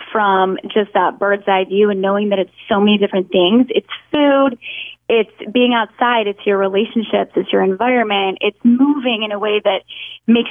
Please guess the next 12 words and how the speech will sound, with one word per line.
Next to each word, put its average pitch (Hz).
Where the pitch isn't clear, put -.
you 233
feel 202
wonderful. 196
And 214
I 226
think 277
that, 202
you 226
know, 202
we 214
just 208
tend 214